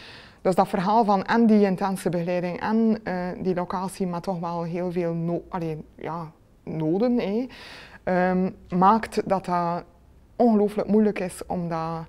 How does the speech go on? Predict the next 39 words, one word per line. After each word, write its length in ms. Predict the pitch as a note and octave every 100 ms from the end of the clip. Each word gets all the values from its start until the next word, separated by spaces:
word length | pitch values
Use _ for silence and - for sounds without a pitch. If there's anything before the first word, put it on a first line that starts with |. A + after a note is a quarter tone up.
| - - -
binnen 540 | D#3 G3 A3 A3+ -
een 160 | F#3 E3
prijs 380 | F3+ F#3+ A3+ -
te 100 | G3+
krijgen 380 | F#3+ F#3+ F#3+
die 140 | F#3 D3+
haalbaar 420 | F3+ G#3+ F#3 E3+
is 180 | E3 -
voor 180 | - D#3
ouders, 400 | G3 F3+ D3+ -
hè. 160 | G3
Dus 180 | G#3 F3+
we 60 | F3
hebben 280 | E3+ F3 D#3+ - -
nu 240 | - G#3 -
ook 200 | G3+ -
wel 180 | F#3+ F3
de 80 |
projectmiddelen 760 | E3 E3+ F3+ - A3 A3 G#3+ G3
daarvoor 380 | E3+ E3 E3+ F3+
gebruikt 640 | D#3+ E3+ F3+ F#3 - -
om 320 | F3+ E3+ E3+ - - - - -
te 120 | F3
zorgen 280 | F#3 F#3+ F3+
dat 140 | E3+
ons 200 | E3 D#3
kampen 360 | F#3+ F#3 F#3+ E3
gewoon 380 | E3+ D#3+ F3+
een 120 | F3 D#3+
prijs 340 | F3 F3 F3
waren 540 | E3 E3+ F3 E3+ E3+ F3+
zoals 680 | - F3+ E3 E3 E3+ - - -
dat 200 | - E3+ -
je 160 | E3+
een 100 | -
kind 300 | E3 F3 E3
anders 300 | - G3+ A3
op 140 | A3+ A3
een, 180 | F#3